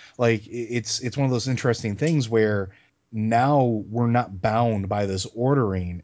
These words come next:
and maybe through that chaos we can fight the, the, like, basically we can fight back the rest of the chaos.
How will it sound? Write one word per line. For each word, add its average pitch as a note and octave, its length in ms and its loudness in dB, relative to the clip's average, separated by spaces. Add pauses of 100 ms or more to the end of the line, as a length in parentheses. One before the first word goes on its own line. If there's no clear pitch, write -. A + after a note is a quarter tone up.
and G2+ 260 -2
maybe G#2+ 300 0
through A2 220 -4
that G#2 220 0
chaos G#2 480 0
we G#2 260 -8
can G2 200 -4
fight B2+ 460 -2 (380)
the, A2 240 -2
the, G#2+ 240 -4 (140)
like, G2+ 220 -2
basically G#2+ 400 -2
we G2+ 140 -2
can G2+ 220 -2
fight F#2 400 -2
back B2 360 2
the G2 220 -4
rest A2 380 0
of G2 120 -2
the F#2+ 80 -6
chaos. - 600 -12